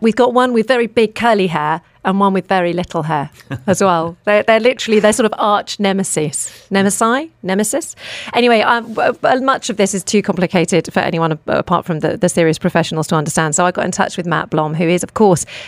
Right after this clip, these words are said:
Speaker 1: the Business Breakfast Bitcoin Matt, and I asked him last night what was going on.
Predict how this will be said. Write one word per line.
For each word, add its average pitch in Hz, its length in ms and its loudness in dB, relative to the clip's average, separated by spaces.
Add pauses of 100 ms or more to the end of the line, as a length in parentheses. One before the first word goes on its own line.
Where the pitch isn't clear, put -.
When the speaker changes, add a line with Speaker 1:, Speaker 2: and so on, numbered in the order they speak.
Speaker 1:
the 220 60 2
Business 226 280 2
Breakfast 226 440 -2
Bitcoin 202 460 0
Matt, 180 320 -2
and 190 140 -2
I 208 80 0
asked 254 280 2
him 202 200 2 (240)
last 214 320 2
night 208 220 0
what 214 260 2
was 208 160 0
going 175 360 0
on. 151 320 -6